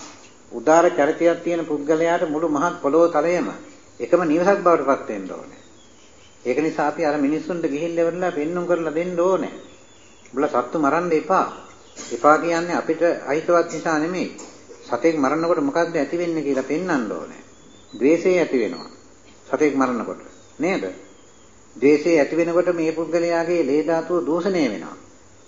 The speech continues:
දූෂණය වෙලා ලෙඩෙක් වෙනවා. ඒ ලෙඩාට මොනවද ලැබෙන්නේ? මොකවත් නැහැ. තියෙන දේත් නැති වෙනවා. ආයුෂේ, වර්ණේ, සැපේ, බලේ, බුද්ධිමත් බව ඔක්කොම නැති වෙනවා. සම්පත් පහ වෙනවා.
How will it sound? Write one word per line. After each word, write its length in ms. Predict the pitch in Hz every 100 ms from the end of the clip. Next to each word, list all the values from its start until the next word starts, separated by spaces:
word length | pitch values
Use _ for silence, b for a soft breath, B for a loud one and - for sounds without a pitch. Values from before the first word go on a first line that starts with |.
| -
දූෂණය 360 | 120 147 170 170
වෙලා 240 | 170 180
ලෙඩෙක් 360 | 139 156 196 -
වෙනවා. 360 | 113 90 - - - - - - - - -
ඒ 100 | 151
ලෙඩාට 360 | 135 135 170 165
මොනවද 380 | 156 185 190 160
ලැබෙන්නේ? 560 | 180 220 175 101 - -
මොකවත් 420 | - 123 196 196 160
නැහැ. 240 | 190 180
තියෙන 240 | 151 175
දේත් 200 | 180 180
නැති 240 | 160 160 214
වෙනවා. 300 | 170 156 - - - - - - - - - - B B B B -
ආයුෂේ, 500 | 127 156 143 175 165
වර්ණේ, 460 | 135 143 165 170
සැපේ, 340 | 139 127 165 156
බලේ, 300 | 139 160 160
බුද්ධිමත් 500 | 131 135 156 165 156
බව 180 | 175
ඔක්කොම 260 | 156 - 175
නැති 280 | 160 147 208
වෙනවා. 400 | 165 - - - - - - -
සම්පත් 400 | 135 151 165 -
පහ 220 | - 143
වෙනවා. 400 | 151 143 87 76